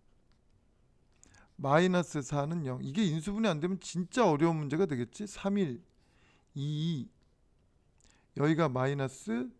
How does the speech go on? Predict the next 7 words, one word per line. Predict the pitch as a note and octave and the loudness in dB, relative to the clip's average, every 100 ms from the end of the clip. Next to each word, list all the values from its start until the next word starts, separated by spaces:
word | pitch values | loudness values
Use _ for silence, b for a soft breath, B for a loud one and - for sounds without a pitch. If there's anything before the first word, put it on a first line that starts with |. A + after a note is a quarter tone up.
| - | -12
여기가 | A#2 A#2 A2+ A2 | -6 -6 -6 -10
플러스. | - G3+ - - A2 - b b b | -6 -6 -8 -14 -16 -16 b b b
그러니까 | C#3+ D#3+ D3 - C#3+ F#3+ G#3 | -4 -4 -4 0 0 0 -4
결국은 | - A#2+ A#2 F3 A3 b b b | -4 -4 0 0 0 b b b
삼 | - - B3 C4 | -10 2 4 4
사인 | - A#3+ A3+ A#3 | 2 6 8 8
세타 | G#3+ A3 G#3 - G#3+ A3 A3 A3 A3 A3+ | 4 0 0 0 6 8 8 6 4 2